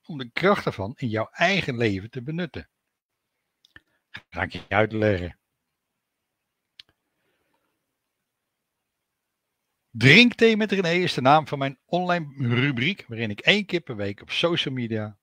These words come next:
onderwerpen toelicht op het gebied van gezondheid, preventie, positiviteit. Nou, elke woensdag om half negen ben ik te zien via mijn tijdlijn op Facebook.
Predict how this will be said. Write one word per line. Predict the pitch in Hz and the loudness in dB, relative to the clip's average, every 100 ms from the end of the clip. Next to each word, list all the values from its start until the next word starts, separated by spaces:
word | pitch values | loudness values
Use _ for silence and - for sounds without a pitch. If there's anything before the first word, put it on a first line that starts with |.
| _ | _
onderwerpen | 147 165 151 143 - | -10 -8 -6 -8 -8
toelicht | 131 107 110 - - _ | -8 -6 -8 -14 -20 _
op | 165 | -10
het | 175 | -8
gebied | 147 151 - | -8 -10 -6
van | 143 135 - _ _ _ _ | -6 -6 -12 _ _ _ _
gezondheid, | 95 82 135 131 123 123 - | -10 0 0 2 2 2 0
preventie, | 95 85 120 117 120 120 123 _ _ - | -6 2 2 2 -6 -8 -12 _ _ -12
positiviteit. | 110 107 - 104 98 82 69 _ _ _ _ | -6 -6 -6 -10 -8 -10 -12 _ _ _ _
Nou, | - 120 | -10 0
elke | 156 - | 0 0
woensdag | 135 160 135 165 156 | -2 -2 2 2 2
om | 110 | 0
half | 95 196 180 | 4 4 4
negen | 185 160 135 180 - _ _ _ - | 0 0 -2 -6 -10 _ _ _ -4
ben | 147 143 | 0 0
ik | 143 - | -2 -12
te | - 135 | -4 -2
zien | 117 113 113 | 0 -4 -6
via | - 214 | -2 -2
mijn | 165 135 | -2 0
tijdlijn | 117 110 104 104 101 _ | 0 0 -2 -4 -10 _
op | 113 - | -14 -2
Facebook. | 214 220 101 165 _ | 0 0 0 -8 _